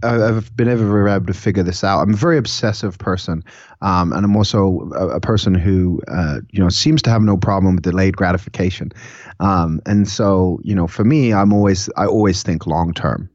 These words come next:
you know, big picture, long term, um, set a goal a-, and, and go after the goal and, and ruthlessly, ruthlessly committed until I reach that goal. You know, as a kid, I had no awareness of that. I, it was something I just did in-, inherently, I believe. But,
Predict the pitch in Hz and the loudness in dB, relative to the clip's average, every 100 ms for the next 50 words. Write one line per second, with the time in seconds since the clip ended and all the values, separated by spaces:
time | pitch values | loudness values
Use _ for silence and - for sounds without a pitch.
0 | - 90 82 98 90 - 92 - 90 87 | -4 0 0 0 -2 0 -2 0 0 2
1 | 90 - 82 80 76 - - - 82 82 | 0 0 0 0 -4 -14 -20 -10 -4 0
2 | 76 64 - 95 80 85 80 78 - 64 | 0 -2 -2 0 0 2 2 0 -2 -6
3 | - 92 - 85 85 85 87 85 85 78 | -2 -2 0 0 2 2 0 0 -2 0
4 | 85 85 82 65 80 82 95 117 113 95 | 2 2 0 0 0 2 2 2 2 2
5 | 92 - 110 139 - 107 - 95 87 90 | 0 -2 2 2 2 -2 0 0 0 0
6 | 101 90 80 78 87 85 87 82 - - | 2 2 0 -4 -2 0 2 0 -2 -4
7 | - 101 85 - - - 113 104 82 135 | 0 0 0 -4 -12 -4 0 0 0 0
8 | 101 92 85 78 76 95 85 80 73 76 | 0 2 0 0 0 0 0 -2 -6 -2
9 | 80 65 62 85 - 92 82 82 80 - | 0 0 0 0 0 0 0 0 -2 0
10 | 87 85 - 85 95 95 71 85 76 78 | 2 2 0 0 0 0 0 0 0 0
11 | 87 80 - 92 | 0 0 0 -2